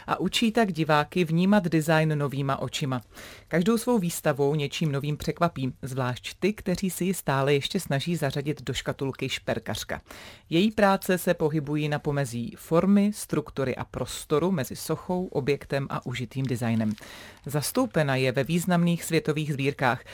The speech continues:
přednášela na prestižních zahraničních školách a dlouhá léta vedla ateliér Kov na pražské Umprum. Nedávno jí ve spolupráci s architektkou Pavlou Melkovou vyšla publikace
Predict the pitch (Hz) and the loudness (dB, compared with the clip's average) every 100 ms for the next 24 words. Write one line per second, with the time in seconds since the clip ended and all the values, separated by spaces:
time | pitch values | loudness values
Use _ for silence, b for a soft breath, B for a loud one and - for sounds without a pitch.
0 | B - 165 156 143 147 139 - 175 - | B 2 4 4 4 2 2 2 0 2
1 | 180 170 160 147 143 135 127 135 - 151 | 0 2 2 2 2 -2 -4 -8 -6 0
2 | 143 139 139 135 143 135 131 143 160 123 | 0 0 -2 -2 0 2 2 2 0 -2
3 | 127 131 139 135 131 139 135 - 214 143 | 0 -2 0 -2 0 0 0 -2 -2 -2
4 | 113 113 - 120 - 156 - 123 107 B | -4 -4 -4 -6 -4 -6 -4 -4 -6 B
5 | B B - 180 214 202 156 156 147 156 | B B 0 4 4 4 2 -2 -2 -4
6 | 135 139 139 175 147 151 156 139 - - | 0 0 0 -2 -2 -2 -4 -6 -8 -2
7 | 156 156 147 160 147 143 151 131 123 131 | 0 2 2 4 2 2 0 2 0 -2
8 | B B - 135 127 160 151 151 147 156 | B B -8 -4 -4 -4 -4 -2 -2 -2